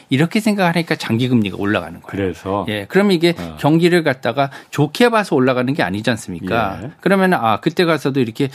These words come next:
Speaker 1: 금리가, 채권 금리가 높고 근데 기준 금리가
Speaker 2: 음.
Speaker 1: 높으면 그때 가서는 시장이 안 올 것 같으니까, 그리고면은
Speaker 2: 네.
Speaker 1: 경기가 침체될 것 같으니까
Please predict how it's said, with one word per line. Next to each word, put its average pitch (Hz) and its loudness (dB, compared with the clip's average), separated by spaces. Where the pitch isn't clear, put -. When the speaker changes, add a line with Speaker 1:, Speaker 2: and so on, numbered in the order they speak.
Speaker 1:
금리가, 139 4
채권 156 -2
금리가 127 2
높고 120 -4
근데 135 -2
기준 135 0
금리가 127 4
Speaker 2:
음. 113 2
Speaker 1:
높으면 101 0
그때 214 0
가서는 165 0
시장이 123 -2
안 117 2
올 180 4
것 185 0
같으니까, 117 -2
그리고면은 156 2
Speaker 2:
네. 90 -4
Speaker 1:
경기가 127 0
침체될 180 0
것 135 -2
같으니까 107 -2